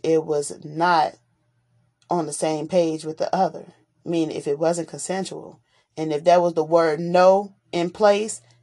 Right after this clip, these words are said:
that changes traje-, the trajectory of that whole situation.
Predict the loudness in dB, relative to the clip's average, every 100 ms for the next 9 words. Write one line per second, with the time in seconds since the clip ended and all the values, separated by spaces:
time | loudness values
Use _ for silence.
0 | _ 2 4 2 -4 -4 -6 -6 -4 -8
1 | -8 -10 -2 0 0 -4 2 2 2 -4
2 | -10 -14 _ -10 0 2 2 4 2 2
3 | -4 -6 -8 -4 -4 -4 -8